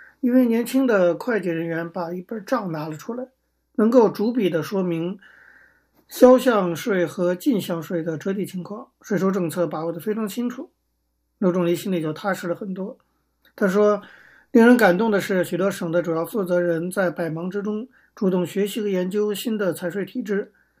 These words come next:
比如安徽省委书记卢荣景、副省长汪洋来北京，我借机向他们了解省里新财税体制的执行情况。在交谈中，我惊奇地发现，他们对新税制和分税制的内容弄得比有些财税人员还清楚，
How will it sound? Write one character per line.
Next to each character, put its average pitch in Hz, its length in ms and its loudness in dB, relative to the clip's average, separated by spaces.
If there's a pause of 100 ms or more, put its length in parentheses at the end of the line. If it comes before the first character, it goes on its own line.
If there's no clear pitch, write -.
(320)
比 - 100 2
如 190 100 6
安 208 140 6
徽 214 160 2
省 196 160 -2
委 180 80 2
书 202 140 -4
记 185 100 -2
卢 175 160 -2
荣 220 160 -2
景、 190 320 -6
副 - 180 -6
省 190 160 -2
长 175 160 0
汪 202 140 -2
洋 185 220 -4
来 175 120 -2
北 175 160 -4
京， 208 300 -6 (640)
我 196 120 0
借 233 200 0
机 262 180 4
向 226 180 -2
他 220 120 -2
们 214 120 -4
了 175 240 0
解 170 320 -2
省 175 280 -6
里 180 200 -4
新 202 240 -8
财 190 200 -4
税 180 180 -4
体 - 160 -10
制 185 120 -6
的 175 100 -8
执 190 160 -8
行 220 120 -4
情 185 160 -6
况。 233 280 -10 (680)
在 277 180 6
交 277 160 4
谈 262 160 4
中， 262 120 2
我 208 100 2
惊 247 180 0
奇 254 120 -4
地 190 100 0
发 190 180 -2
现， 175 280 -4 (320)
他 - 100 -2
们 277 100 6
对 247 140 4
新 269 240 2
税 254 180 2
制 196 160 -2
和 175 120 -2
分 262 200 0
税 254 140 -4
制 185 100 -6
的 170 120 -2
内 175 140 -2
容 165 180 -4
弄 202 160 -4
得 160 240 -4 (180)
比 247 80 0
有 208 80 6
些 208 160 -4
财 190 220 -4
税 254 160 0
人 175 160 -2
员 160 100 -6
还 151 140 -6
清 170 200 -10
楚， 240 220 -14